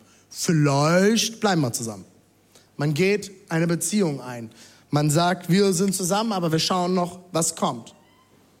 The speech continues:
Übrigens auch sehr wichtig für alle Christen, die so aufgewachsen sind, wenn man eine Beziehung eingeht, muss man auch auf jeden Fall heiraten. Das ist Gülle, okay? Eine Beziehung ist dafür da, um den anderen kennenzulernen und auch herauszufinden, möchte ich mit diesem Partner mein Leben verbringen.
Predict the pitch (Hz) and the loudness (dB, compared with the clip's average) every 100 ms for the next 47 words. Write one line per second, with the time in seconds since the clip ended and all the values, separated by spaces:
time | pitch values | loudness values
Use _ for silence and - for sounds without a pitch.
0 | _ - _ _ - - _ _ _ _ | _ -20 _ _ -20 -20 _ _ _ _
1 | _ _ _ 262 240 233 - 240 226 233 | _ _ _ 0 2 0 0 -2 2 2
2 | 254 247 220 185 202 202 226 226 - 208 | 0 -2 -4 -2 -2 -2 -2 -4 -4 -4
3 | 196 185 196 214 196 196 202 190 190 185 | -2 -2 -2 -2 -4 -4 -4 -2 -2 -4
4 | 190 190 190 185 180 170 - 202 - 180 | -4 -2 -2 -2 -2 -2 -2 -4 -4 -6
5 | 190 190 185 185 170 160 160 165 165 151 | -6 -4 -4 -4 -4 -6 -6 -6 -6 -6
6 | 151 165 143 139 131 139 143 - 143 131 | -4 -2 -4 -6 -8 -6 -6 -2 -2 -2
7 | - - - 165 - - - _ _ _ | -4 -14 -4 -2 -2 -8 -20 _ _ _
8 | 156 156 - 311 320 202 170 - 147 165 | -4 -2 -2 -2 -2 -2 -4 -6 -2 0
9 | 170 151 170 180 - - 156 156 143 151 | 2 2 0 -4 -14 -4 0 0 -2 -4
10 | 135 156 165 143 135 131 123 123 120 135 | -6 -4 -4 -4 -6 -8 -12 -12 -6 -2
11 | 156 - 135 120 117 127 123 139 - 139 | -2 -2 -4 -4 -4 -4 -4 -4 -4 -8
12 | 143 135 135 139 123 117 151 156 156 - | -8 -8 -6 -4 -4 -4 -2 -4 -6 -18
13 | - _ 131 143 190 190 120 120 113 98 | -20 _ 0 2 2 0 -2 -2 -4 -6